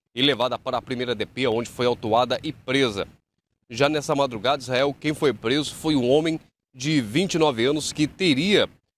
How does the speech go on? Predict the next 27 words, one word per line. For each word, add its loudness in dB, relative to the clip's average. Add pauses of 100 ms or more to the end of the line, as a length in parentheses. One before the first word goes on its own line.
(160)
furtado -2
um -4
padrão 0
de -4
energia 0
e -4
partes 0
de -4
fios, -6
cabos 0
de -10
fios -8
que -10
foram -6
picotados, 0
cortados -2 (400)
para -4
ser 0
derretidos -4
e 4
vendidos 0
em 2
boca 0
de -4
fumo, -2
cobre, 0 (640)
durante -2